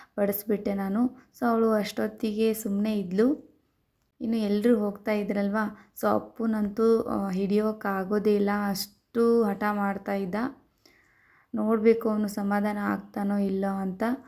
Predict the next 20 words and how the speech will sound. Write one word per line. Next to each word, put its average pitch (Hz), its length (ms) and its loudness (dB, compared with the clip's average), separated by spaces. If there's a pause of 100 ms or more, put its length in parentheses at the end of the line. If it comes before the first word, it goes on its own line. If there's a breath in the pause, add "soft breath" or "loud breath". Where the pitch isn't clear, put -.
(340 loud breath)
ಇನ್ನು 196 340 0
ರೆಡಿ 202 260 2
ಆಗಿದ್ರಲ್ವಾ, 208 760 0 (100)
so 220 60 -4
ಅವರನ್ನ 202 380 0 (200)
ಬಿಟ್ಟು 240 760 0
ಬರೋಣ 202 380 0
ಅಂತ 196 380 -2
ನಾನು 202 320 -2
ಕೂಡ 202 180 -4 (220)
ಕೆಳಗಡೆ 196 420 0
ಹೋಗ್ತಾ 196 380 -4
ಇದ್ದೀನಿ. 202 560 2 (360 loud breath)
ಇನ್ನು 226 240 0
ಅವರನ್ನ 220 420 0
ಬಿಟ್ಬಿಟ್ಟು 214 580 0
ಈ 226 120 6
ಬ್ಲಾಗನ್ನ 202 560 2
ಕಂಟಿನ್ಯೂ 202 520 -2
ಮಾಡ್ತೀನಿ. 196 720 0